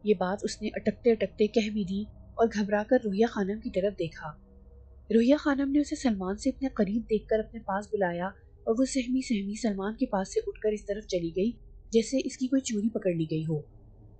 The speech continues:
रुहिया खानम ने उसके कान में कुछ कहा। उसने हामी भरने के अंदाज में सर हिलाया और दोबारा सलमान के पास चली आई। आते ही खुशबाश अंदाज में वो इससे बातें करने लगी। उसने बातों बातों में इशारतन एक बार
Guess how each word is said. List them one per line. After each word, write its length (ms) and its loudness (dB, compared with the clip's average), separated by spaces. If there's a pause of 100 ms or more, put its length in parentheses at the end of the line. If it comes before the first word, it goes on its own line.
(200)
रुहिया 260 6
खानम 360 -2
ने 140 -4
उसके 200 -4
कान 280 -2
में 120 0
कुछ 160 -6
कहा। 320 -2 (560)
उसने 220 0
हामी 340 -4
भरने 280 -6
के 120 -2
अंदाज 340 0
में 80 -4
सर 200 -2
हिलाया 420 2 (300)
और 100 0
दोबारा 340 2
सलमान 380 -2
के 100 -8
पास 200 -8
चली 340 -4
आई। 160 -4 (720)
आते 220 4
ही 260 2 (320)
खुशबाश 500 4
अंदाज 400 -2
में 100 -4
वो 100 -2
इससे 180 -2
बातें 300 -2
करने 220 -2
लगी। 320 -4 (880)
उसने 260 4
बातों 360 2
बातों 300 0
में 260 -2
इशारतन 600 -2
एक 180 -2
बार 180 -2